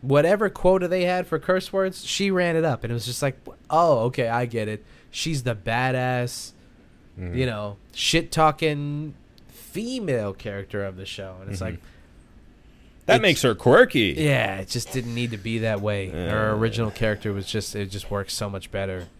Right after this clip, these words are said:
Speaker 2: Yeah.
Speaker 1: Yeah.
Speaker 2: You can have attitude without just cursing.
Speaker 1: Yeah.
Speaker 2: Yeah.
Speaker 1: I'm calling people dick bags.
Speaker 2: Yeah, that's true.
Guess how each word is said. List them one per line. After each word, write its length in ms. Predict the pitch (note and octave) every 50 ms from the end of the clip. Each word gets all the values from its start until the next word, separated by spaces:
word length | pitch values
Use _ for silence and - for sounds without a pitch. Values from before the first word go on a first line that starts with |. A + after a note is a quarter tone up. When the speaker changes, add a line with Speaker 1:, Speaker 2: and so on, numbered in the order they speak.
| - -
Speaker 2:
Yeah. 180 | - - - - - - - - - - - - - _ -
Speaker 1:
Yeah. 200 | G2+ F#2+ F#2 F2 - -
Speaker 2:
You 80 | - A#2+
can 140 | - C#3+ C#3
have 160 | C3+ C3 A#2
attitude 460 | A#2+ A2+ A#2 A2+ G#2 F2+ - G2 F2
without 360 | F2+ E2+ - E2 D#2 D#2 - - - -
just 240 | - F2+ - - - - - - -
cursing. 420 | - G2+ F#2+ F2+ - - C#2+ F2 - - - - - - -
Speaker 1:
Yeah. 240 | - F#3 G#3+ E3 - - - - - - - - - - -
Speaker 2:
Yeah. 100 | F2 E2+ E2+ - - - - - - - - - - - -
Speaker 1:
I'm 60 | -
calling 200 | - C3+ C3 B2+
people 220 | A#2+ B2+ B2+ B2+ B2+
dick 240 | B2+ - C#3+ C#3+ -
bags. 420 | F2 E2+ E2 E2+ - - - - - - - G#2+
Speaker 2:
Yeah, 200 | G#2+ D3+ F3+ F3+ D3 G#2 G2
that's 180 | G2+ G2 -
true. 260 | - - B2 A#2+ A2+